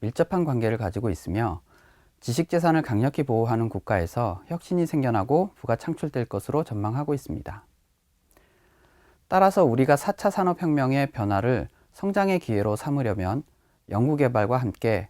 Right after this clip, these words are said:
지식재산 제도를 변화에 맞도록 잘 준비해야 할 것입니다. 그러면 강하고 유연한 지식재산 제도란 무엇일까요? 그리고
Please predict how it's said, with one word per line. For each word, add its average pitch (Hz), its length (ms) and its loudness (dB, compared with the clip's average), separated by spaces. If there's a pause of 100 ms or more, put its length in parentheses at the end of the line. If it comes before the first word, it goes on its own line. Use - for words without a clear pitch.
(160)
지식재산 156 580 -2
제도를 101 540 0 (400)
변화에 113 340 0
맞도록 117 640 0
잘 104 280 -2
준비해야 110 400 -2
할 139 160 -4
것입니다. 78 560 -8 (680)
그러면 123 580 6 (140)
강하고 156 420 6
유연한 131 380 6
지식재산 139 500 0
제도란 110 400 2
무엇일까요? 90 760 -2 (800)
그리고 120 460 4